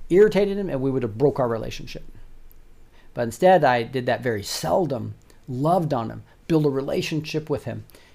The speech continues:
And then when the time came, when we were going on a three-hour trip together from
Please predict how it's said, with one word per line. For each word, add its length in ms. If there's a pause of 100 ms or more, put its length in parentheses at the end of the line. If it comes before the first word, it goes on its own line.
And 160
then 300
when 160
the 80
time 380
came, 460
when 220
we 140
were 80
going 220
on 80
a 160
three-hour 480
trip 280
together 360
from 360